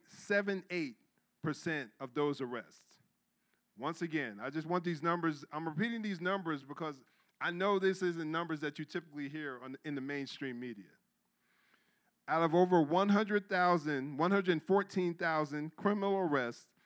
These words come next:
force was used in zero point seven eight percent, or one in one hundred twenty-eight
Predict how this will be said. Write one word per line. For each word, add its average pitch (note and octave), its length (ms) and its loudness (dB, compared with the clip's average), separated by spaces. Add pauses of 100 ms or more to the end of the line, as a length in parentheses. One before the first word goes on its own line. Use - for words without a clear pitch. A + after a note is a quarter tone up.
(320)
force G3 280 0
was E3 220 -2
used D#3+ 520 2
in C#3 260 -2
zero F3+ 460 6
point E3+ 380 -4
seven D#3+ 460 -2
eight C#3+ 200 -4
percent, B2 440 -4 (340)
or C3+ 80 -4
one F3+ 540 0
in D3+ 180 -4
one E3 160 -2
hundred D#3+ 340 -2
twenty-eight C3+ 600 -4